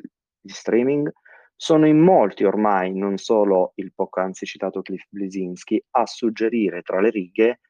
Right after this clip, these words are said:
che dove alcuni, eh, utenti che riproducono i videogiochi monetizzando sulla riproduzione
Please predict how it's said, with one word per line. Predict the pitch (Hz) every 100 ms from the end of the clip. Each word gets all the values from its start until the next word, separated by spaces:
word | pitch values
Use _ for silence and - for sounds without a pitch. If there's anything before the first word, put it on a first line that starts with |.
| _ _
che | - 92
dove | 117 131 98 87 - _ _ _ _ _ _ _ -
alcuni, | 92 - - 110 107 98 92 _ _ _ _
eh, | 95 85 85 87 -
utenti | 98 98 110 110 98 92
che | 85 101 95 - _
riproducono | - 104 - 107 127 180 107 95
i |
videogiochi | 92 95 92 98 78 - 85 -
monetizzando | 101 98 98 101 104 110 95 90 87
sulla | 95 90
riproduzione | 90 - 95 107 135 - 90 92 110